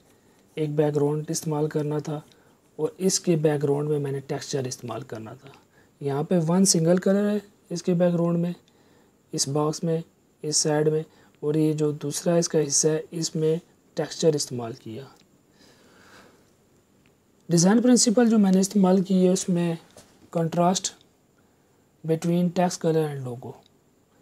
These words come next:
text, text contrast, contrast, simplicity, एक term इस्तेमाल होती है, उसे कहते हैं keep simple as possible, ऐसे ही है गालिबन।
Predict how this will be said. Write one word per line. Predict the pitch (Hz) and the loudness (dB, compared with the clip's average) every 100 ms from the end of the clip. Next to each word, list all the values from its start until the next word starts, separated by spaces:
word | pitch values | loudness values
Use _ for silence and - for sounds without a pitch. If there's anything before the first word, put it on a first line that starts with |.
| _ _ - | _ _ -12
text, | 151 - 170 165 156 | -10 -2 2 2 0
text | - 165 | -4 -4
contrast, | 160 165 - 170 170 - - _ _ - | -2 -2 0 0 0 -4 -18 _ _ -8
contrast, | 160 165 170 175 175 - _ _ | -6 -2 0 2 -2 -8 _ _
simplicity, | - 160 151 175 190 190 175 175 175 _ _ _ _ _ _ _ _ _ - _ _ - | -4 -2 -2 0 2 2 2 0 -2 _ _ _ _ _ _ _ _ _ -20 _ _ -8
एक | 175 170 | -4 4
term | 196 226 | 6 6
इस्तेमाल | 214 - 175 165 | 4 2 2 2
होती | 160 151 160 | 0 0 2
है, | 180 202 - - - | 2 0 -6 -18 -8
उसे | 170 180 | 0 2
कहते | 196 190 208 | 4 4 2
हैं | 202 202 196 - _ _ _ _ | 0 -2 -6 -18 _ _ _ _
keep | - 202 208 190 | 0 2 2 2
simple | - 170 160 - 190 208 202 - _ _ _ _ _ | 0 0 -2 2 4 4 0 -8 _ _ _ _ _
as | 175 175 175 | 0 2 0
possible, | - 156 - 143 123 135 - _ _ - | -2 -2 0 -2 -4 -10 -18 _ _ -8
ऐसे | 170 - | -2 0
ही | 165 | 0
है | 131 | 0
गालिबन। | 120 117 151 | -4 -8 -14